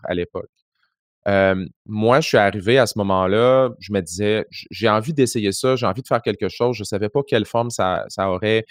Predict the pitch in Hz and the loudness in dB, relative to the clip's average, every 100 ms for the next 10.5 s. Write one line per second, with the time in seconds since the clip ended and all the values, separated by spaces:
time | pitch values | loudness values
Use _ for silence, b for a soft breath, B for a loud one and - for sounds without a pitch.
0 | B - 101 101 98 117 107 95 104 101 | B -12 -6 0 0 0 -2 -2 -2 -2
1 | 95 90 101 98 110 110 104 92 92 98 | -6 -2 0 2 2 0 -4 -6 -2 -2
2 | 95 127 131 131 110 _ _ _ - 98 | 0 2 2 0 -6 _ _ _ -8 -2
3 | 104 117 107 95 107 104 98 - 113 123 | 0 2 2 2 0 0 -2 -2 -4 -4
4 | - 95 - - 90 - - - 87 - | -8 -14 -18 -20 -20 -18 -16 -12 -10 -4
5 | 104 - 95 107 131 127 160 127 87 85 | -6 -6 -6 0 0 -2 -2 -2 -2 -4
6 | - - _ - 101 95 101 143 _ _ | -6 -12 _ -6 -4 -2 -4 -8 _ _
7 | _ _ _ - - 113 113 - - 95 | _ _ _ -10 -2 -2 -2 -6 -6 -2
8 | 95 90 87 85 - - - - - 101 | 0 2 0 -2 -6 -12 -16 -14 -12 -8
9 | 113 120 147 120 104 - 104 107 120 131 | 0 4 4 2 -4 -4 0 2 4 2
10 | 117 113 123 135 | 2 0 -2 -4